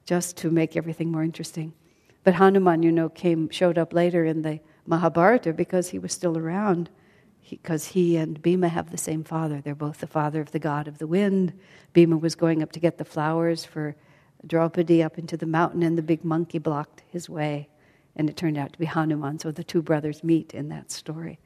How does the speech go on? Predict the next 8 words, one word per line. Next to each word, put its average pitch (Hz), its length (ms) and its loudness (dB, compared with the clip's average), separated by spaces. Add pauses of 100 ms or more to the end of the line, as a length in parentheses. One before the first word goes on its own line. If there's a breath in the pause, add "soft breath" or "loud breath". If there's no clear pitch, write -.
(640 soft breath)
So 262 260 2
Hanuman 180 480 4
is 165 80 -4
still 165 200 -2
there 156 280 -4 (220)
right 170 180 -8
now. 170 360 -6 (600 soft breath)
So, 220 540 4